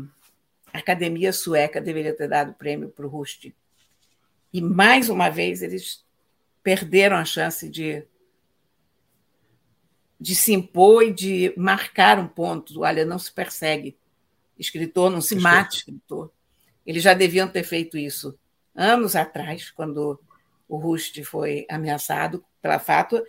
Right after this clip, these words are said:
Speaker 1: e agora, de novo, não fizeram isso. Covardes, sabe? Covardes.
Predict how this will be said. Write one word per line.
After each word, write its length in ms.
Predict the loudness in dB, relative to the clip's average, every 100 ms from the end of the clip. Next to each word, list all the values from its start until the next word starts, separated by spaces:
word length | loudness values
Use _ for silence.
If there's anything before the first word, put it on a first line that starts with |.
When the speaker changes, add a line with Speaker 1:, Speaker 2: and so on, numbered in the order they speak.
| _ _ _ _ _ _
Speaker 1:
e 160 | 4 10
agora, 720 | 10 10 6 8 8 4 -2 -6
de 160 | -2
novo, 480 | 2 6 10 10 8
não 120 | -2
fizeram 380 | -8 -12 -14 -16 -20 _
isso. 180 | -20 _ _ _ _ _ _ _ _ 2
Covardes, 840 | 4 4 4 2 -2 -8 -12 -10
sabe? 380 | -8 -8 -10 -18 _ _ _ _ _
Covardes. 720 | -4 0 4 2 0 -12 -20